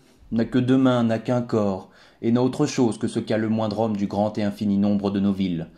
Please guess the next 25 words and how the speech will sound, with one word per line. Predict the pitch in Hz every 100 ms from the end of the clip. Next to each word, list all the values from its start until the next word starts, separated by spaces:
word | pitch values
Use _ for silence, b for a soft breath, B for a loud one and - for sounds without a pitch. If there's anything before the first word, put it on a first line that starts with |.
| B B
sinon | - 107 101
que | 101
l'avantage | 104 101 107 110 95 85
que | 98
vous | 92 92
lui | 92
faites | - 98 -
pour | 95
vous | 90 90
détruire. | 90 - 85 82 87 - _ _ _ _ _ b b b b b b b 127
D'où | 175
a-t-il | 185 175 147
pris | - 127
tant | 143 143
d'yeux | 123 131 117
dont | 107
il | 120 117
vous | 123 120
épie | 123 120 120
si | - 113
vous | 113
ne |
les | 110 110
lui | 107
baillez ? | 110 107 107